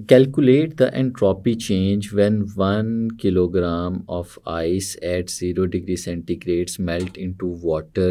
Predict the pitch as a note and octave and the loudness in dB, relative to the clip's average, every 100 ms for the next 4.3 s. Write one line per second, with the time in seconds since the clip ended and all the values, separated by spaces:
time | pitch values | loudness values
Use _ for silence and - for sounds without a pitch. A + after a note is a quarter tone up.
0 | F#2 F2 E2 - E2+ F2 E2 F#2 E2+ - | 0 -4 -6 -6 -4 -4 -4 -6 -8 -8
1 | D#2+ D#2+ E2 E2+ G2 C3 - - - - | -10 -10 -6 -2 -2 -4 -12 -20 -20 -20
2 | - A#2 A2 A2+ A#2 F#3 F#3 C#3+ C3 C#3+ | -2 4 6 6 4 -2 -2 -2 0 0
3 | C#3 A2+ A2+ G#2+ G#2 G#2 - F#2+ - F2 | 0 0 2 2 2 0 -4 -6 -6 -2
4 | F2+ F#2+ G#2 | 2 2 0